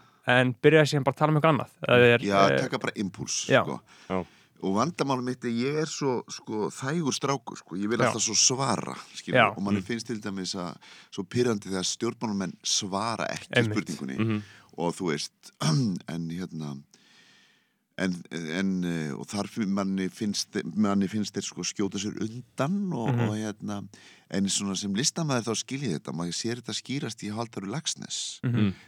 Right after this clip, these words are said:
Speaker 2: Þú veist, hvernig hann bara tekur, þessi ég kalla, tek-, tekur impúls.
Speaker 1: Já.
Speaker 2: Þú veist, það kemur einhver spurning og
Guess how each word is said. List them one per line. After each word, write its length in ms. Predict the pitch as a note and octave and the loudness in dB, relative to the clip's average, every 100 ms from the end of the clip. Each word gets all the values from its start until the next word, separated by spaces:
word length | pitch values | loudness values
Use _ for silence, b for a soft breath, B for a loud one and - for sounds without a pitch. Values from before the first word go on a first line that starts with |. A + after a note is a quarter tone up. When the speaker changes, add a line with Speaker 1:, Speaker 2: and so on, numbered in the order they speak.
| b | b
Speaker 2:
Þú 20 | |
veist, 180 | E2 D#2 | -8 -8
hvernig 220 | - F#2+ | -10 -10
hann 100 | G2+ | -10
bara 220 | F2+ G2 E2+ B B B B | -10 -10 -10 B B B B
tekur, 260 | - A#2 F#2+ | -8 -6 -6
þessi 220 | E2+ G2 | -8 -8
ég 20 | G2+ | -8
kalla, 200 | G2+ F2 | -8 -10
tek-, 280 | - A2+ - | -10 -12 -10
tekur 220 | A2 G#2+ | -10 -8
impúls. 600 | - F#3+ - - - - - - | -8 -10 -12 -10 -10 -10 -10 -6
Speaker 1:
Já. 200 | A#2 G#2 _ | -4 -6 _
Speaker 2:
Þú 40 | - | -4
veist, 120 | G#2 | -4
það 100 | - G2 | -4 -8
kemur 160 | A#2+ G#2+ | -6 -8
einhver 80 | G#2 | -10
spurning 380 | - C#3+ E3+ | -12 -10 -8
og 100 | C#3 | -10